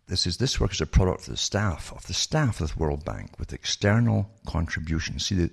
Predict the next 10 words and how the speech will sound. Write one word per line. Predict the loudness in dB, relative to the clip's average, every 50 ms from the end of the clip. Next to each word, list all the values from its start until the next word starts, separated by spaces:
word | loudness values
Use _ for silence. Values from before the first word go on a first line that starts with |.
| -2 -6
the | -6 -6
country, | -2 0 2 2 0 0 -4 -6
they | -6
take | -4 -4 -2 0
the |
money | 2 2 2 2 2
off | 2 0 0 0
you. | 0 2 0 0 -2 -6 -12 -14 _ _ _ _ _ _ _ _ _ _ _ _ _ _ _ _ _ _ _ _ _ _ _ _ _ _ _ _ _ _ _ _ _ _ _ _ _ _ _ _ -12
You | -10 -8
see? | -6 -6 -6